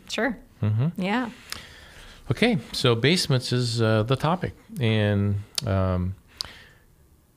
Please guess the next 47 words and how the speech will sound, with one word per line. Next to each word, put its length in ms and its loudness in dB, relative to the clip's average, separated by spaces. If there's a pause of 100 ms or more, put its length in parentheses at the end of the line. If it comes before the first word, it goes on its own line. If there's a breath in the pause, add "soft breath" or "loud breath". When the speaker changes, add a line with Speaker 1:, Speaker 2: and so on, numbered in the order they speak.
(360)
Speaker 2:
in 160 2
the 60 2
basement, 540 2
there's, 540 4
you 160 2
know, 80 4
we've 180 4
got 160 4
some 160 2
ideas 400 2
for 140 -6
you 180 0
if 120 -4
you're 80 -2
thinking 360 -2
about 340 -2
doing 240 -2
some 160 -6
basement 380 -4
remodeling. 500 -2
There's 220 -2
some 100 -2
Speaker 1:
Yeah. 140 0
Speaker 2:
tips, 340 -4
Jamie, 380 -2
that, 340 -4
uh, 120 0
we 120 0
wanna 220 0
go 180 0
over 160 0
today. 440 -2
So 240 -6
why 100 0
don't 180 -4
you 60 -10
get 80 -2
us 80 -4
started 340 -2
on 140 0
that? 200 -4 (840 loud breath)
Speaker 1:
Yeah, 320 4
so 300 2
when 140 2
you're 200 4
thinking 300 0
about 500 4